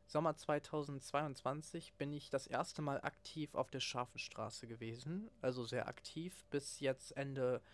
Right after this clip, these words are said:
zweitausendzweiundzwanzig und seitdem, äh, gar nicht mehr. Aber ich hab einfach, äh, m-, mich ein bisschen ausprobiert und, äh,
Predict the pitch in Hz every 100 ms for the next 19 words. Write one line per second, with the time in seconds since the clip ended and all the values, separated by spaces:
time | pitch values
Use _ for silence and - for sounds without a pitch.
0 | - - - - - - 127 131 139 131
1 | 131 - - - - 123 117 120 - 120
2 | 135 - 170 - 131 117 123 - 127 127
3 | 123 - 120 123 - - 123 131 123 -
4 | 123 110 123 107 - 135 - 131 123 -
5 | 117 - 120 117 120 - - - - -
6 | - - - 135 - 135 143 151 151 147
7 | - 143 135 156 - - 139 143 135 -
8 | 127 120 - 127 123